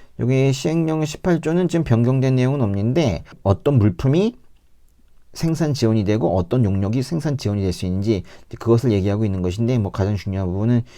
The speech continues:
우리나라에서 개발된 것은 제외한다는 뭐 이 부분이었죠.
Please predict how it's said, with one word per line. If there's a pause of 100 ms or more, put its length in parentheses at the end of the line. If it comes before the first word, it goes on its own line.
(320)
우리나라에서
개발된
것은
제외한다는
뭐
이
부분이었죠.